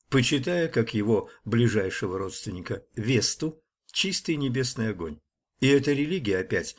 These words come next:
обнаруживается в перуанском поклонении солнцу, в сабиизме и гелиолатрии халдеев, в Моисеевой неопалимой купине, в наклонении голов старейшин народа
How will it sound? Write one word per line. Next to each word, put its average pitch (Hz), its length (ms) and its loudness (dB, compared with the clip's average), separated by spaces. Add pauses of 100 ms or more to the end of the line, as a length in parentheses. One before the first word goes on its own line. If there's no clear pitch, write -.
(180)
обнаруживается 143 920 0
в 131 80 -6
перуанском 123 640 2
поклонении 113 560 2
солнцу, 92 680 -2 (320)
в - 80 -2
сабиизме 123 720 2
и 135 280 -2
гелиолатрии 127 880 2
халдеев, 117 680 0 (260)
в 107 80 -4
Моисеевой 131 960 2
неопалимой 135 720 2
купине, 131 640 -2 (300)
в 107 160 0
наклонении 143 640 2
голов 135 340 2
старейшин 127 600 0
народа 92 440 -2